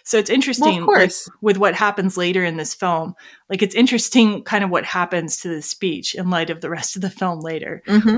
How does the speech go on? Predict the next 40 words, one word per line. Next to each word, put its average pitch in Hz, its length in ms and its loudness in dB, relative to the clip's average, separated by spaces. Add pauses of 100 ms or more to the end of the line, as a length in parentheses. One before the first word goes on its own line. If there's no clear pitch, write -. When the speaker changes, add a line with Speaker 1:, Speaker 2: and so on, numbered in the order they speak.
(120)
Speaker 1:
which 185 220 -4
we 214 120 -2
will 226 100 -2
talk 254 240 -8
about 156 240 -6
later. 160 280 -6
<laughs> - 60 -14 (1000)
So 247 120 2
let's 247 160 2
see, 185 160 0
what 220 160 2
else 226 180 2
do 220 80 -4
we 202 60 2
wanna 175 160 0
say 185 100 -2
about 165 220 0
these 151 140 -8
people? 180 200 -6
So 220 100 -8
we 240 80 2
already 269 240 2
introduced 202 520 -2
Coop. 151 340 -8 (720)
Um, 190 340 2
Rachel's 208 460 0
parents. 139 420 -8
So 202 80 -2
Rachel 226 340 0
has 202 260 0
these 175 180 -2
parents 165 520 -6
that 160 140 -6
are, 156 140 -2
like, 131 420 -6
acrimonious 170 840 -4
towards 160 320 -8
each 160 180 -8
other. 156 400 -4
The, 156 160 -10